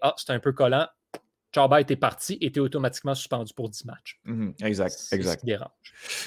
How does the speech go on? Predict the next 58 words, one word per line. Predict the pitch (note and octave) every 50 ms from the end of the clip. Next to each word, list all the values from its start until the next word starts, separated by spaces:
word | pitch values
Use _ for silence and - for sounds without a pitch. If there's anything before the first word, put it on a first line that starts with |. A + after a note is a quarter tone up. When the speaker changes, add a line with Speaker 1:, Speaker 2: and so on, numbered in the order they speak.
| -
Speaker 2:
Ben | - C#3+
écoute, | D#3 D3+ B3+ B3+ -
Johan, | - D#3 F#3 G#3 G#3+
merci | F3+ C#3+ C3+ B2 - - - F3+
beaucoup | D#3+ C#3 - A3
d'être | G3 D#3 C3
venu | C#3+ C#3+
faire | C3+ D3+ D3+
la | D#3 C#3
lumière | B2+ C3 C3+ C#3+ D3
là-dessus. | C#3+ B2 B2 - - - D#3 F3 A3 B3 F#3+ C#3
Euh, | B2 A#2+ A#2+ A#2+ A#2+ A#2+
j'étais | A2+ - A2 G#2
vraiment | G#2+ A#2 B2 C#3+
pas | F3
au | E3+
courant, | - D#3 C3 B2+ D3+ F3+
puis | -
je | -
trouve | - G#2+
ça | - A2+
super | G#2+ - C3
intéressant | C#3 C#3 B2+ A2 G#2+ G#2 - B2+ B2+ C3
de, | A#2+ G#2+
de, | G2 F#2+ F#2+ F#2+
de | F#2 F#2+
voir | F#2+ F#2 G#2 A2
que | G#2+ -
la | A2 G#2 G2 F#2+
M | G2 G2
L | G2+ G2 F#2+
B, | F#2+ A2+ A#2
parce | - G#2+ G#2+ -
que | C#3+ C3+
bon, | B2 C#3 C#3 C3 - -
moi, | F2+ G#2+ B2+ C#3+
d'un | C#3+ C#3+ C3+
œil | C3+ C#3 C3+
extérieur, | B2 - - B2 A2+ A2 A#2 A#2 A#2+ C3 C#3 C#3 - -
puis | - -
c'est | - A2+
comme | G#2 A2+ G#2+ G#2+
ça | G#2+ - C3+ B2
exactement, | A2+ G#2 G#2+ G2+ - A2+ G#2+ A2+ A#2 A#2+
comme | - A2+ G#2+ G#2+ G#2 F#2 - - _
je | A#2 A2 F#2+ - - -
parle | - A2+ A2
avec | A2 G#2
des | A2 G#2+ G#2
amis | G2+ G#2 A2+
des | A2+ G#2+
sports | G#2 - G2+ G2+
de | G2+ G2+
combat, | - F#2+ G2 G2 A#2 B2+ C3+ C#3+ C#3 - - - _ -
euh, | G2+ G#2+ G#2+ G#2 F2+ F2 F#2+ - G2 - G#2 -
c'est | - - - - B2+ B2 A#2+
des, | A2 A#2+ A2+ A2
des, | G2+ G#2 G#2 G2 F#2+ F#2+ F2+ F2 D#2+